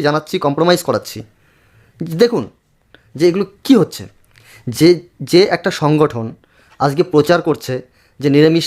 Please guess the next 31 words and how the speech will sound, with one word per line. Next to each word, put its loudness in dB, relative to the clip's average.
টিরামিষ 0
খেতে 2
হবে 2
ইত্যাদি -2
ইত্যাদি, -6
বিভিন্ন 2
প্রমাণ 2
টমাণ -2
দিচ্ছে, -8
এর -4
সঙ্গে 2
কিছু -2
আর্যরা 0
জুড়ে 2
যাচ্ছে, -8
বাকি -2
এরা 2
অপমান 0
করতে -4
বাকি -2
রাখছে -6
না -2
আমাদের 4
স্বামী -2
বিবেকানন্দকে, -2
অপমান 0
করতে -2
বাকি -2
রাখছে 0
না 0
দেশের 0